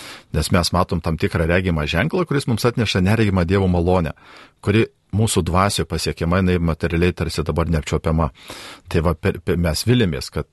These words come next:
kad čia yra, pavyzdžiui, kaip ir, va, Eucharistija, kur apkalbėjome, ne?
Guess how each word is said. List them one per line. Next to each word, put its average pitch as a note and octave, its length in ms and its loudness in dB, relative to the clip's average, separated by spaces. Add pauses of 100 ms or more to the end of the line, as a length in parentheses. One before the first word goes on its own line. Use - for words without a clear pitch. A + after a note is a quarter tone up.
kad - 180 -6
čia G2+ 160 2
yra, D#2+ 220 0
pavyzdžiui, D#2 300 -2
kaip D#2+ 180 -4
ir, D#2 100 -2
va, E2+ 240 0
Eucharistija, F2 480 0
kur D2+ 160 -4
apkalbėjome, C#2+ 540 -2
ne? E2 160 0